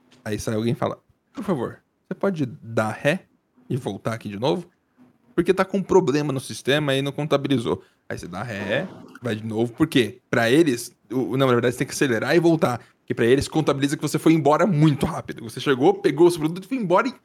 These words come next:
um minuto. O que o sistema deles é muito rápido, muito bom, mas na verdade você só dá, acelera, volta,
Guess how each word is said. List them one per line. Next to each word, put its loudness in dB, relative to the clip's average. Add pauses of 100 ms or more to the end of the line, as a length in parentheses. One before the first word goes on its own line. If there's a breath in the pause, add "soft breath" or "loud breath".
um -12
minuto. 0 (360)
O -8
que -10
o -6
sistema 0
deles 6
é 4
muito 0
rápido, -2
muito -2
bom, 4
mas 2
na 2
verdade 2
você -10
só 0
dá, 0
acelera, 0
volta, 4